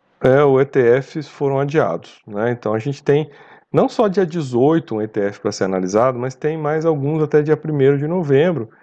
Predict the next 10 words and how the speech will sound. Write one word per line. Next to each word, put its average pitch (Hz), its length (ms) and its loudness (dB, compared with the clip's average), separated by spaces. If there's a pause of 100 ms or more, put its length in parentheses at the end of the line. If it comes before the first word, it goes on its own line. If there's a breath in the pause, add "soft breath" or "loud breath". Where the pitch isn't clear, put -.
(440 loud breath)
Então 127 340 2
o 175 40 -4
que 180 120 -10
pode 170 240 -2
acontecer 160 440 -6
é 165 80 2
a 185 80 4
sec 185 380 -6 (140)
prolongar, 185 720 0
né? 127 240 -6